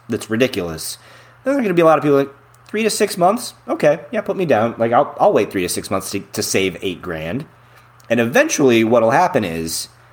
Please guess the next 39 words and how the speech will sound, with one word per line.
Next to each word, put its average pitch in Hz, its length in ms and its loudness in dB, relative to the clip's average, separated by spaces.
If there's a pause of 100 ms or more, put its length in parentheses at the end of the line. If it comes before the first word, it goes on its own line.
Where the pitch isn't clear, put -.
(400)
those 117 180 2
market 131 300 2
prices 107 400 -2
that 107 80 -2
have 92 100 -6
already 131 300 4
corrected, 107 580 0
if 104 220 -4
the 95 100 -2
economy 120 400 0
stays 101 320 0
where 87 140 -4
it 98 60 0
is 117 420 2
for 110 160 -2
a 101 40 0
little 92 160 -2
bit, 92 300 -2 (800)
if, - 260 0
if 110 140 -4
things 143 260 2
start 120 240 0
to 104 100 -6
normalize 95 500 0
a 98 40 -4
little 92 140 0
more, 95 200 0
and 95 60 0
if 92 120 -4
Rolex 107 380 2
can 90 140 -10
find 123 340 0
a 110 40 2
way 110 180 4
to 107 120 2
increase 101 320 -6
production 95 440 -4
long 156 220 0
term, 202 420 -4